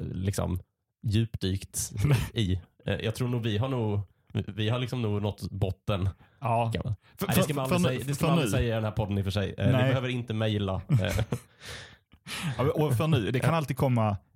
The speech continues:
Speaker 2: en rad böcker som, som berättar mer om, om, eh, om, eh, <laughs> om honom.
Speaker 1: Ja, ja, visst.
Speaker 2: Eh, okej.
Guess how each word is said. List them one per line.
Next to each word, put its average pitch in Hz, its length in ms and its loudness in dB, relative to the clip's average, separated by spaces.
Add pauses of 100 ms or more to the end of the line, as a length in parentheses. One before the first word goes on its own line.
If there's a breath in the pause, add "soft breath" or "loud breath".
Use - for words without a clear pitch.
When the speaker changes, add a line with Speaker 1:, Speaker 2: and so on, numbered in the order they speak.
Speaker 2:
en 117 260 2
rad 131 420 0
böcker 101 460 -2
som, 101 460 -2
som 104 160 2
berättar 98 360 0
mer 98 400 2
om, 98 260 0
om, 98 280 0
eh, 98 340 0
om, 95 280 2
eh, 95 200 2
<laughs> - 0 -
om - 680 0
honom. 117 380 0 (280 loud breath)
Speaker 1:
Ja, 104 360 -2
ja, 104 100 -2
visst. 117 220 -2 (640 loud breath)
Speaker 2:
Eh, 110 840 2
okej. 160 560 0